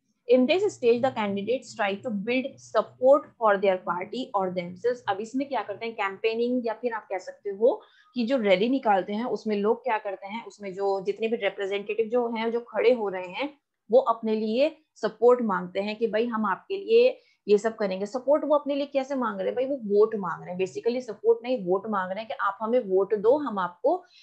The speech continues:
आप जो चाहते हो हम आपको वो देंगे। जहाँ जो common people है वो क्या चाहता है, वो ये चाहता है कि भाई सड़कें अच्छी हो जाए, गंदगी ना हो बिल्कुल भी, पानी की सुविधा हो जाए हमें, ठीक है,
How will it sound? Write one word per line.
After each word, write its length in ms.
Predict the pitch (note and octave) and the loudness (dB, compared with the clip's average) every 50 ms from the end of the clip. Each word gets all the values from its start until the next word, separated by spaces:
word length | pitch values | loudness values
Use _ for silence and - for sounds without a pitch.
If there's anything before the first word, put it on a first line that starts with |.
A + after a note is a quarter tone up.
| _ _ - | _ _ -2
आप 280 | - G3+ G3+ G3+ - _ - G#3 | 0 0 0 0 -2 _ -6 -4
जो 180 | G3+ A3+ B3+ | -2 -2 -2
चाहते 380 | B3+ - A3 F#3+ F#3+ F#3 - A3+ | -2 -2 -4 -4 -4 0 0 0
हो 180 | A#3+ C4 C#4+ | 2 2 2
हम 200 | C#4+ C4+ A#3+ A#3 | 0 0 0 -2
आपको 260 | G#3+ - - - A#3+ G#3+ | -2 -4 -4 -4 -4 0
वो 180 | F#3+ F#3+ G3 | 0 0 2
देंगे। 500 | G3 G3+ G3 F#3+ G3 A#3+ C#4+ D#4 D4+ _ _ _ - | 2 2 0 0 0 -2 -2 -2 -4 _ _ _ -8
जहाँ 360 | A#3+ A3+ A3 B3+ C4 - - _ _ _ _ _ - | -8 -8 -4 -4 -6 -6 -6 _ _ _ _ _ -6
जो 140 | F#3+ B3 C4+ | 0 0 0
common 300 | C#4 - G#3+ G#3 B3 C4+ | 2 2 2 2 2 -2
people 300 | C4+ C#4+ C4+ - C#4 C4 | -2 -4 -4 -2 0 0
है 60 | C4+ | 0
वो 120 | C4 C#4+ C#4 | 0 0 -2
क्या 260 | C#4 - - C4+ C4 | -2 -2 -4 -4 -2
चाहता 340 | B3+ B3 G3+ F3 - - G3 | -2 -4 -6 -6 -4 -6 -4
है, 60 | G#3 | -2
वो 100 | A3+ B3+ | -2 -2
ये 140 | C4 C4+ C4 | -2 -2 -6
चाहता 320 | C4 A#3 G3 F#3 - G3+ | -6 -8 -10 -10 -10 -10
है 40 | G#3 | -10
कि 100 | A3 G#3 | -8 -6
भाई 120 | G#3+ A#3+ | -6 -6
सड़कें 360 | A#3 - G#3 F#3+ F3 - G3 | -6 -4 -6 -8 -6 -6 -8
अच्छी 240 | F#3+ F#3+ - - G#3+ | -10 -10 -8 -6 -6
हो 60 | G3 | -4
जाए, 180 | F#3 F#3+ F#3+ G3 | -4 -4 -4 0
गंदगी 500 | G3 G#3 G3 G3 G3 G#3 G3 G#3 A3+ A3 | 4 4 4 6 4 2 2 2 0 0
ना 100 | F#3 E3+ | 0 -2
हो 240 | E3 D#3+ F3+ G3 G3+ | -4 -2 -2 -2 0
बिल्कुल 360 | G#3 G#3 G3 - G#3 G3 F#3 | 0 -2 0 0 -2 -2 -2
भी, 220 | G3+ G#3 G#3 - _ _ _ _ _ - | -2 -4 -6 -6 _ _ _ _ _ 2
पानी 280 | G3 G3 G3+ A3 A#3+ A#3 | 4 4 4 4 2 0
की 240 | A#3+ B3 B3+ B3+ | 0 -2 -4 -4
सुविधा 420 | B3 - G#3 F#3+ F#3+ F3+ F#3 G#3+ A3 | -4 -4 -2 0 0 0 2 2 2
हो 200 | A3 G#3+ G#3 G#3 | 2 2 0 0
जाए 260 | G3+ G#3 G3+ G3 G3 | 0 -2 -4 -2 -4
हमें, 260 | G3 G3+ G#3 G#3 - _ _ _ _ _ | -6 -6 -8 -8 -10 _ _ _ _ _
ठीक 120 | A3+ A3+ A#3 | -4 -2 0
है, 340 | C#4 C4+ B3+ - _ _ | 0 0 -2 -8 _ _